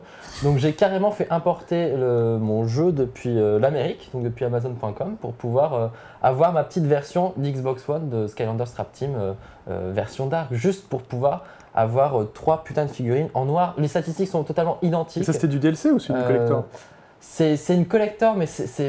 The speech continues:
Speaker 1: euh,
Speaker 2: Donc on est hors sujet.
Speaker 1: Non, c'est, non, <laughs> pas vraiment, parce que, euh, on en parlera sûrement après, mais tout ce qui est figurine, tout ça,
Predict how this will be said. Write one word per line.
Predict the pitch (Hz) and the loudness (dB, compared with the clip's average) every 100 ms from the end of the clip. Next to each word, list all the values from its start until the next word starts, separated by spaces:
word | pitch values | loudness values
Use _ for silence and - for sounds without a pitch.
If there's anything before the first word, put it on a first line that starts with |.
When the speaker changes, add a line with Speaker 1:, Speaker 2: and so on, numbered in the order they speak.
| 135 | 0
Speaker 1:
euh, | 135 127 127 | 0 2 2
Speaker 2:
Donc | 131 | 4
on | 156 | 2
est | |
hors | 143 | 0
sujet. | - 208 247 214 151 - - - | -2 0 2 2 -2 -12 -12 -2
Speaker 1:
Non, | 277 415 392 | 2 2 2
c'est, | - 196 | 0 2
non, | 254 202 - | 2 2 -2
<laughs> | - - - | -8 -6 -2
pas | |
vraiment, | 233 247 262 | 0 2 0
parce | 247 170 | 2 0
que, | - | 2
euh, | 190 - 95 139 147 139 | 0 -2 -8 -6 -4 -2
on | 139 | 0
en | 151 | 2
parlera | 160 165 170 | 4 4 2
sûrement | 175 175 | 0 0
après, | 185 - 196 | 0 0 -2
mais | 160 | -2
tout | - | -4
ce | 247 | -14
qui | - 180 | -4 -4
est | |
figurine, | - 180 151 156 175 156 | -2 -2 0 2 0 -2
tout | 147 | -4
ça, | 143 170 233 | 0 -2 -2